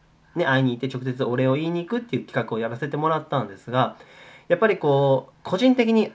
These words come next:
会うってなると、心配なさるね、あの、親御さんもたくさんいらっしゃったので、じゃあ、皆さんの住んでる近所で、講演会があったりとか、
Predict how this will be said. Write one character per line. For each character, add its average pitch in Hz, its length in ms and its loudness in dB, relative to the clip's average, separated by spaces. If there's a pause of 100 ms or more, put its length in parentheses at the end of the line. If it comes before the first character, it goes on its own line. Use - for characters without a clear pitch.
会 190 180 2
う - 40 2
っ - 40 2
て 135 140 -2
な 127 140 0
る 107 80 -10
と、 107 300 -4
心 139 240 -8
配 151 120 0
な 170 120 0
さ 214 100 0
る 160 80 2
ね、 165 180 2
あ 120 100 -2
の、 113 80 -2
親 127 100 2
御 135 80 0
さ 139 100 -2
ん 135 40 2
も 131 80 2
た 139 100 -2
く - 40 -14
さ 170 100 2
ん 156 40 -2
い 165 40 -4
ら 220 80 0
っ - 20 -2
し 254 100 -4
ゃ 285 60 2
っ 285 80 -2
た 240 100 -2
の 107 120 -6
で、 131 280 0 (440)
じ 240 100 6
ゃ 254 180 6
あ、 - 160 0 (440)
皆 190 180 4
さ 277 120 2
ん 208 40 4
の 139 60 0
住 170 160 -4
ん - 20 -2
で 135 80 0
る 120 80 -2
近 359 360 4
所 - 120 -4
で、 - 160 -12 (480)
講 151 260 2
演 156 180 0
会 156 200 0
が 147 100 2
あ 226 60 4
っ 262 100 -6
た 254 80 0
り 165 100 0
と - 120 -2
か、 - 180 -4